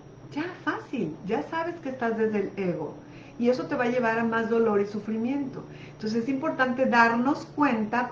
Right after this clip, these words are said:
para regresar a nuestro centro y decir, no, yo quiero responder ante este problema, ante esta situación desde mi esencia, porque tu esencia es amor,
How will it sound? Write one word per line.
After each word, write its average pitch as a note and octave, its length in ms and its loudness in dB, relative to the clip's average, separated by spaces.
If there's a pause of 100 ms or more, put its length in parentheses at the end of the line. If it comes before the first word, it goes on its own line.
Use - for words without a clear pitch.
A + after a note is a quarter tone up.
para A3 440 8
regresar F#3 540 0
a G3+ 60 0
nuestro A#3+ 360 -2
centro A3 440 -2
y G3+ 80 2
decir, F3+ 300 0
no, F3 100 0
yo F#3 220 -2
quiero C4+ 520 0 (500)
responder G3+ 680 0
ante C4 280 2
este B3 200 -4
problema, G3+ 640 0
ante F3+ 360 -2
esta F3+ 200 -4
situación G#3 720 -4
desde F3 280 -2
mi F#3+ 160 -4
esencia, G#3+ 640 -4 (380)
porque A3+ 240 0
tu A#3 100 2
esencia A#3 460 2
es A3+ 160 0
amor, G#3+ 400 0